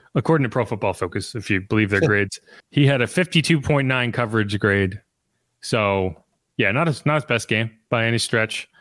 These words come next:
Speaker 2: Yeah, I can't imagine a fifty-two in any rankings. Is, is it really that good?
Speaker 1: No, I mean, he had a ninety point two against the Titans, eighty-three point five against the Panthers, eighty-two point five against the Jaguars. But yeah, he had a rough day against the Bucs, that Mike Evans matchup.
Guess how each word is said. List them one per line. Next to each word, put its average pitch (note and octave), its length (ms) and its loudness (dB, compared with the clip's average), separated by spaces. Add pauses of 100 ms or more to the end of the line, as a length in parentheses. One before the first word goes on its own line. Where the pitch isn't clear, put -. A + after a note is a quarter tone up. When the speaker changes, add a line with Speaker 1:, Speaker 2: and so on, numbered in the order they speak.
(320)
Speaker 2:
Yeah, D3+ 140 6
I D#3 60 0
can't F3+ 200 2
imagine D#3 400 2
a B2 40 0
fifty-two C#3+ 520 4
in C3 80 4
any C3 200 2
rankings. A#2 500 0
Is, A2+ 260 0
is A#2 160 2
it A#2+ 160 0
really B2 260 4
that A2+ 160 0
good? G2+ 360 0 (480)
Speaker 1:
No, E3+ 160 6
I C3+ 160 0
mean, C3+ 160 0
he C#3+ 60 2
had C3 100 2
a A#2+ 60 2
ninety C3 340 0
point B2+ 260 0
two B2+ 200 2
against A#2+ 200 0
the A#2+ 80 -6
Titans, C3 420 -2
eighty-three A#2+ 360 2
point A2 260 -2
five A2+ 180 0
against A2 240 -2
the G2+ 60 -12
Panthers, A2 600 0 (240)
eighty-two B2 340 2
point A2+ 240 -2
five A#2 180 -2
against A2+ 260 -2
the G#2 60 -4
Jaguars. G#2+ 840 0 (460)
But D#3 80 2
yeah, B2+ 160 2
he A#2+ 80 -2
had A#2+ 100 2
a A2+ 60 0
rough A2+ 200 -2
day A2+ 140 2
against A2 240 0
the G#2+ 60 -2
Bucs, - 600 -2 (320)
that G#2+ 260 -2
Mike G#2 220 0
Evans A#2 260 0
matchup. A2 480 -2